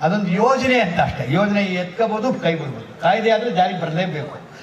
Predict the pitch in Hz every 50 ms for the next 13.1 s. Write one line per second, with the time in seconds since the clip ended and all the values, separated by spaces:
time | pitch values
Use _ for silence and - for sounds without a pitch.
0 | - - - 139 202 240 247 247 254 247 240 233 233 240 254 277 262 - - -
1 | - - - 156 170 185 196 196 180 196 196 185 165 165 165 151 156 160 156 147
2 | 139 131 123 120 107 - - - - 151 - - - - - - - - - 135
3 | 160 208 240 262 - 226 226 220 220 220 214 226 247 214 185 180 170 202 233 240
4 | 233 233 226 - 208 202 208 202 - - 208 214 202 196 202 196 196 202 202 185
5 | 170 180 170 - 185 180 180 175 165 - 175 143 135 156 160 160 165 185 170 156
6 | 151 151 165 185 202 202 - - - - - - - - - - - - - -
7 | - - - - - - - - - - - - - - - 147 170 185 175 165
8 | 160 180 202 208 208 208 208 196 196 196 190 196 190 180 165 170 170 170 175 170
9 | 170 165 - 185 170 160 156 - 175 196 208 226 226 214 190 160 - - - -
10 | - - - - - - - - - - - - 151 151 156 139 139 156 156 156
11 | 208 214 202 214 208 190 196 190 180 180 175 175 175 170 165 165 180 185 180 -
12 | - 170 170 170 - - 202 185 180 175 - - 160 151 139 139 135 131 127 117
13 | 113